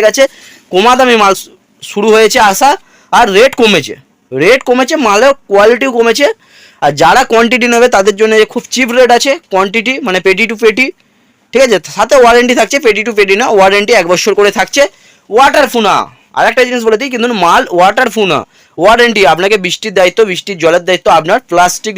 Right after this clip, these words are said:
লাগিয়ে আপনাকে ইউজ করতে হবে, ওয়ারেন্টি না। যারা জেনারেটর পার্টি রয়েছে তাদের জন্য ডবল স্ট্যান্ড খুবই ভালো মাল এসেছে, মানে এটা জলে ঠেকার কোনো ব্যাপার নেই। আর এইসব যে মাল রয়েছে এগুলো কিন্তু নিচে ড্রাইভার, তো জল ঠেকার সমস্যা আছে। আর এই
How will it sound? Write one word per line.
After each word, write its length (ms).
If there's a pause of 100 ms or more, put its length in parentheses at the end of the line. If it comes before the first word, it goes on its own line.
লাগিয়ে 260
আপনাকে 280
ইউজ 240
করতে 240
হবে, 140 (400)
ওয়ারেন্টি 440
না। 140
যারা 140 (100)
জেনারেটর 340
পার্টি 240
রয়েছে 180 (100)
তাদের 240
জন্য 140 (120)
ডবল 280
স্ট্যান্ড 200 (120)
খুবই 200 (100)
ভালো 160 (140)
মাল 200
এসেছে, 240 (720)
মানে 200
এটা 100 (100)
জলে 240 (140)
ঠেকার 320
কোনো 180
ব্যাপার 260
নেই। 180
আর 60 (160)
এইসব 320
যে 140
মাল 120 (100)
রয়েছে 300
এগুলো 240
কিন্তু 220 (380)
নিচে 200 (100)
ড্রাইভার, 300 (280)
তো 60 (120)
জল 220
ঠেকার 240 (480)
সমস্যা 400
আছে। 140 (520)
আর 80 (160)
এই 80